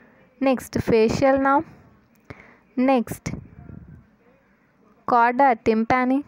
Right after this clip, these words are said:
See here, chorda tympani, and next lingual nerve, and they relay, and they relay into the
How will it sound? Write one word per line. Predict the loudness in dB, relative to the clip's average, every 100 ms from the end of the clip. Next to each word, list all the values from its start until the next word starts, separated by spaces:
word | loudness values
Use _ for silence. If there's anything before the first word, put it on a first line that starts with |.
| -12
See | -2 2 4
here, | 2 0 -8 _ _ _ -20 -20 -20 _
chorda | 0 0 2 0
tympani, | 2 -2 0 -2 0 -2 -4 -18 -20 _ -4
and | -2 0 0
next | 0 0 -4 -10 -12 -12 _ -20 _ _ _ _ _
lingual | -2 0 0 2 2 2 2
nerve, | 0 0 -2 _ _ _ -6
and | -2 0 0
they | 2 4
relay, | 2 2 4
and | 4 2 -2 -2 0
they | 2
relay | 2 2 2 2
into | 0 0
the | 0